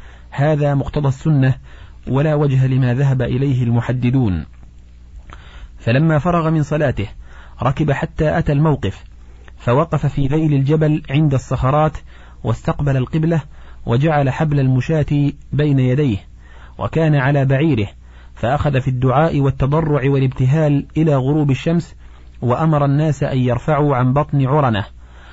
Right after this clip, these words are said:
وأخبر أن عرفة لا تختص بموقفه ذلك، بل قال: "وقفتها هنا وعرفة كلها موقف". وأرسل إلى الناس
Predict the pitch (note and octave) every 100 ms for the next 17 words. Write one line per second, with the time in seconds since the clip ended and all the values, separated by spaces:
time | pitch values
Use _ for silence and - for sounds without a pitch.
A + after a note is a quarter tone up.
0 | - - A2 C#3+ C#3+ D3+ D3+ D3 C3+ D#3
1 | D#3+ D3+ D3 D3+ D3+ - - D3+ D#3+ C3+
2 | D#3+ - D3 C#3+ C#3 C3 D#3 D3+ C3+ C3
3 | C3+ D3+ D#3 - - - - - C3+ C#3
4 | D3 D#3 E3 D#3+ D#3 - - - - A2+
5 | D#3+ - C#3 C3+ C3+ C3+ D#3+ D#3 D3+ -
6 | - - B2 A#2+ D3+ C#3+ C#3 C#3 B2+ D#3
7 | D3 B2+ B2 B2+ C#3 C3+ A2+ - - -
8 | - - - - - - - - - -
9 | G#2 D3 D#3 D#3+ D#3 D#3 D#3 E3+ F3 -